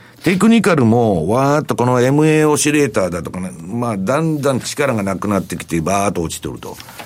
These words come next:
でね、昨日は実はもう一つは、えっと、新月日とかね、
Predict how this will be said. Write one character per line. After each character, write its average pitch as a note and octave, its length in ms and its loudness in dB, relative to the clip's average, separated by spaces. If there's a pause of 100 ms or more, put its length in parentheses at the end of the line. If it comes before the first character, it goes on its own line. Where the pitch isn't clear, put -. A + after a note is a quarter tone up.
(280)
で D3 100 -2
ね、 F3 220 0 (380)
昨 - 160 -2
日 G#3 80 2
は A3 340 4
実 G3 240 0
は D#3 80 2
も D#3 300 2
う - 20 2
一 G3+ 180 0
つ C#3 140 -2
は、 G2+ 260 2
え G#2+ 100 2
っ G#2 40 0
と、 G#2+ 140 -4
新 F3+ 360 0
月 F#3+ 300 2
日 D3+ 140 0
と F#2 100 -6
か D#2+ 160 -6
ね、 F#2 240 -6